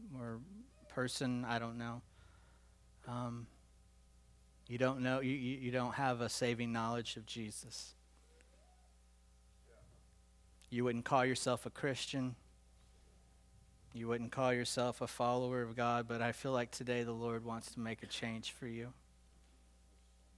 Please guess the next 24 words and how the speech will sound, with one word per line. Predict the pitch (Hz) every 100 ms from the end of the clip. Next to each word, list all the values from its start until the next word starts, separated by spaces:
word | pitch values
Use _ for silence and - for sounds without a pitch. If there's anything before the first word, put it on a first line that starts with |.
| - - - - - -
So | - 147
as | 127 127
I | 156 151
dismiss | 151 - 147 143 -
everybody, | 127 123 120 117 117 113 107 - - - - - - - - - -
if | -
you |
want | 127 120
to |
quietly | - 127 127 135 131
just | 120 110
slip | - 127 120
up | 127 -
here | 135 117
and | 113
talk | 123 120 -
to | 135
me, | 135 135 127 - - - - - - - - - - - - -
we | -
can | 120 117
even | 117
have | 123 120
some | - 113
prayer | - 123 123 123